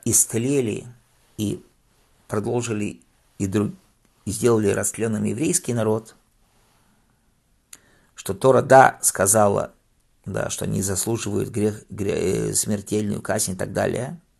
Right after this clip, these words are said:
и они из чистой, из трёх нечистых клипот. Тем не менее, да, даже у них остался кто-то, кто получил возможность сделать шуву и подняться.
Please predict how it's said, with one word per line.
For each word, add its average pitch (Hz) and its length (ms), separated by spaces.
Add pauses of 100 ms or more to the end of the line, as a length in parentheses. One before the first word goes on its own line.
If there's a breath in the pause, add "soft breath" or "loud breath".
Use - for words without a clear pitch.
(560)
и - 180
они 107 220
из 101 120
чистой, - 400
из - 280 (180)
трёх 110 220
нечистых 101 460
клипот. - 420 (460 loud breath)
Тем 190 320
не 156 100
менее, 123 640
да, 139 200
даже 139 320
у 135 80
них 160 300
остался 127 540
кто-то, 196 640 (500 soft breath)
кто - 420 (540)
получил 143 440
возможность 123 540
сделать 113 300
шуву 110 280
и 107 60
подняться. - 600